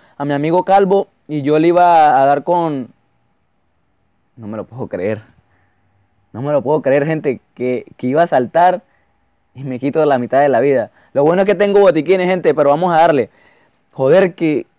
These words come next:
ah, joder, gente, que no le pude dar el tiro con la car. Vamos a curarnos, vamos a curarnos. La, la verdad, todavía llevo cero kills, gente. Salimos de Mar Electric sin,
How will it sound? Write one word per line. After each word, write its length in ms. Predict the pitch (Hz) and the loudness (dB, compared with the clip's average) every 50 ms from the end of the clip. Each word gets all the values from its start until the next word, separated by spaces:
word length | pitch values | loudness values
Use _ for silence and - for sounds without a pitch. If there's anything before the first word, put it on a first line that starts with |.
| _ _ _ _ - _ _ _ _ _ _ _ _ - | _ _ _ _ -20 _ _ _ _ _ _ _ _ -6
ah, 400 | - 165 175 175 180 185 185 180 165 | -2 0 0 2 2 2 2 0 0
joder, 360 | 160 151 143 147 160 165 165 | 0 0 2 2 2 2 2
gente, 500 | 170 175 175 175 170 - 185 170 165 143 | 0 -2 -4 -4 -4 -2 0 0 0 -2
que 120 | - 160 | -4 -6
no 80 | 147 147 | -4 -2
le 100 | 151 151 | -4 -4
pude 220 | 151 - 175 175 | -2 -2 -2 2
dar 140 | 170 165 160 | 2 2 2
el 120 | 160 160 156 | 2 0 -2
tiro 220 | 160 165 165 156 | -2 -2 -2 -2
con 160 | - 160 143 | -2 -2 -4
la 120 | 139 131 - | -2 -2 0
car. 220 | - 151 156 143 | 0 0 0 0
Vamos 240 | 135 139 147 160 165 | 0 -4 -4 -4 -6
a 20 | 165 | -4
curarnos, 400 | - 139 139 160 170 165 165 147 | -2 0 0 0 0 0 -2 -4
vamos 260 | 143 147 160 165 165 | -4 -2 -2 -4 -4
a 40 | - | -2
curarnos. 420 | 143 147 160 175 175 180 175 180 _ _ _ _ _ _ _ _ _ _ _ _ _ _ _ _ _ _ _ - | 0 2 2 2 2 0 -6 -12 _ _ _ _ _ _ _ _ _ _ _ _ _ _ _ _ _ _ _ -6
La, 240 | 139 143 151 147 - - | -2 -2 -2 -2 -4 -6
la 140 | 139 151 | -4 -2
verdad, 320 | 151 151 147 151 185 208 202 | 0 0 0 0 0 0 0
todavía 260 | - 202 180 175 170 | 0 0 2 2 2
llevo 240 | 170 180 185 180 185 | 2 2 2 2 2
cero 260 | 180 185 180 170 170 | 2 0 0 0 0
kills, 200 | - 185 180 175 | 0 0 -2 -2
gente. 380 | 180 175 165 - 147 120 107 _ _ _ _ | -2 -4 -6 -4 -6 -6 -6 _ _ _ _
Salimos 500 | _ - 139 139 139 147 160 165 180 175 | _ -4 -2 -2 0 -2 -2 -2 -4 -4
de 120 | 165 156 147 | -4 -4 -6
Mar 300 | 147 151 160 170 - - - | -4 -4 -4 -6 -6 -8 -8
Electric 720 | 160 170 170 175 180 170 - _ - - 180 180 - - _ _ _ | -6 -4 -2 -2 -2 -2 -4 _ -8 -6 -6 -6 -6 -10 _ _ _
sin, 680 | _ - 147 143 143 143 139 139 135 131 123 117 - | _ -6 -2 -2 -2 -2 -2 -4 -6 -8 -8 -10 -12